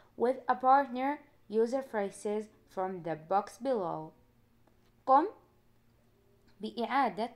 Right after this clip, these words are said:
قراءة أو إلقاء المحادثة مع شريك. استعمل بعض الجمل الموجودة في الصندوق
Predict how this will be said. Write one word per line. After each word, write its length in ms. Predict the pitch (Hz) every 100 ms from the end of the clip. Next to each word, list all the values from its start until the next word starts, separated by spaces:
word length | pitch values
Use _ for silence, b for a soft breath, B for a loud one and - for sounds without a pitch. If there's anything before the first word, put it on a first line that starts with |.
| -
قراءة 480 | 190 202 196 - 226 - -
أو 120 | - -
إلقاء 420 | 185 - 214 - - 202
المحادثة 840 | 208 226 - 277 202 180 180 220 - _ _ _ _ _ _ _ _ _ _ _ _ _ _ -
مع 160 | 214 240
شريك. 440 | - 175 160 160 _ -
استعمل 720 | - - 240 226 240 269 403 - _ _ _ _ _ _ _ _ _ _
بعض 320 | 220 247 226
الجمل 420 | 202 185 202 208 196
الموجودة 500 | 180 170 170 180 185
في 80 | 185
الصندوق 600 | 180 - 170 175 190 185